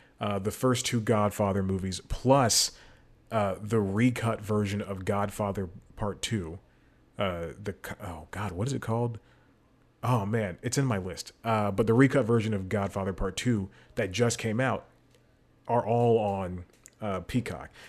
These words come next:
And then within the month, they get all three John Wick movies, and they have The Rundown starring The Rock. They ju-, I mean, there's a, Peacock has a, a good plethora of, uh, movies. Uh, T V shows, not so much, <laughs> but, but they have a really, a good amount of, of, of, uh, movies.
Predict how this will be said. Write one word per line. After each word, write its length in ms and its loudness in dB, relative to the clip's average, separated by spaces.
And 140 4
then 180 8
within 220 2
the 60 0
month, 380 0
they 100 2
get 300 0
all 220 2
three 260 0
John 340 0
Wick 160 -4
movies, 400 -12
and 220 -4
they 140 -2
have 360 -4
The 100 2
Rundown 500 2
starring 220 -4
The 60 -2
Rock. 260 -4
They 180 4
ju-, 180 -4
I 40 -2
mean, 220 0
there's 240 4
a, 120 -2
Peacock 300 4
has 160 4
a, 160 2
a 120 -2
good 260 0
plethora 420 -4
of, 380 -12
uh, 260 -12
movies. 480 -6
Uh, 160 -4
T 140 0
V 100 0
shows, 240 -2
not 120 -10
so 120 -16
much, 100 -20
<laughs> 480 0
but, 320 4
but 80 6
they 80 12
have 140 12
a 40 4
really, 360 8
a 80 -2
good 180 0
amount 300 -2
of, 100 -8
of, 260 -8
of, 220 -8
uh, 140 -8
movies. 500 -8